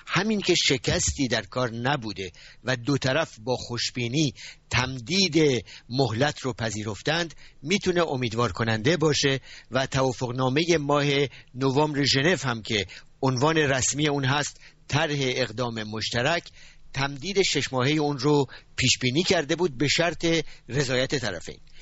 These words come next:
تا اینجا به نظر نمیرسه ناکامی در دستیابی به توافق نهایی تکونهای شدیدی در فضای اقتصادی ایران به وجود آورده باشه. بازار ارز که معمولاً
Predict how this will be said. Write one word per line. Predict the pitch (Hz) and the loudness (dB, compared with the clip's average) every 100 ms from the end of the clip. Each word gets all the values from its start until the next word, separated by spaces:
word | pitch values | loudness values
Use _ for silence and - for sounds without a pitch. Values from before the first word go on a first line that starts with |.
| - - - | -18 -16 -6
تا | - 226 | 2 4
اینجا | 208 170 170 175 | 2 0 2 2
به | 135 151 | 0 0
نظر | 143 131 175 160 | 0 0 0 -2
نمیرسه | 160 185 196 127 107 - 117 98 - - - | -4 -2 0 -2 -4 -4 -6 -6 -10 -20 -10
ناکامی | 123 147 139 - 135 139 170 | -2 0 0 0 0 2 2
در | 139 127 | 2 -2
دستیابی | 107 135 127 113 - 127 123 143 160 | -2 -2 -2 -4 -6 -4 -2 -2 0
به | 135 131 113 - - - | 2 2 0 -6 -16 -2
توافق | 127 131 120 131 123 | 0 0 -2 -2 -2
نهایی | 123 120 123 117 123 143 196 190 - - - | -2 0 2 2 2 4 2 0 -6 -16 -4
تکونهای | 135 147 135 160 175 | -4 -2 -2 2 2
شدیدی | - - 139 127 175 151 | 2 2 0 0 -2 0
در | 139 123 | 0 0
فضای | - 120 139 135 147 131 - - - | -2 0 0 2 2 2 -6 -18 -6
اقتصادی | 143 - 131 139 123 151 | -4 -2 -2 0 2 4
ایران | 156 123 131 139 - - - | 4 4 2 0 -6 -16 -2
به | 135 | 0
وجود | 131 123 160 135 | 0 2 4 4
آورده | 98 101 104 | 0 -4 -4
باشه. | 95 92 - 92 - - - | -2 -2 -4 -8 -12 -16 0
بازار | 135 143 165 160 151 | 2 4 2 2 2
ارز | 156 151 117 - | 0 0 -2 -8
که | 131 | -6
معمولاً | 127 123 127 151 | -6 -4 -4 -4